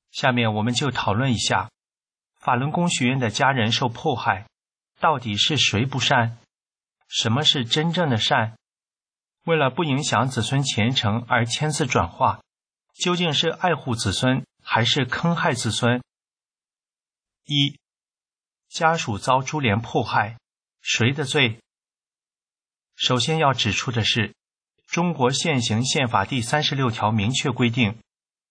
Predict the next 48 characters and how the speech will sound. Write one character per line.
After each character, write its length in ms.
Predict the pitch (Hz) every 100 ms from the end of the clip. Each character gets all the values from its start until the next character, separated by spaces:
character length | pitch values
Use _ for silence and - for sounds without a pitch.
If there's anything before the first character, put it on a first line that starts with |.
| _ _
中 220 | - 180
国 160 | 143 123
公 240 | 127 156
民 240 | 147 113 131
享 260 | - 110
有 140 | 135 98
信 260 | - 165
仰 160 | 123 87
自 200 | - 104
由， 240 | 90 87 _ _ _ _ _ _ _
所 240 | - 110
以 180 | 113 95 _ _ _
在 240 | - 151
中 200 | 120 170
国 160 | 156 113
修 160 | 113 151
炼 180 | 147 113
法 160 | 107
轮 160 | 95 107
功 300 | 127 151 160 _ _
一 160 | 185 165
直 240 | 135 117
都 160 | 123 151
是 180 | - 120
合 300 | - 117 151
法 200 | 127 95
的。 240 | 101 104 _ _ _ _ _ _ _ _
何 220 | - 147
况 240 | 151 160 139
很 180 | -
多 160 | 113 139
中 220 | 139 160
老 160 | 143 101
年 220 | 95 110
人、 280 | 117 92 113 _ _ _ _
患 300 | _ - 151
绝 180 | 113 123
症 220 | 135 165
者 120 | 135 95
练 220 | 117 104
功， 320 | 127 127 135 _ _ _ _ -
是 240 | - 175
为 160 | 156 151
了 100 | 117
祛 220 | - 151
病 180 | 143 110
健 240 | 127 107
身， 320 | - 127 135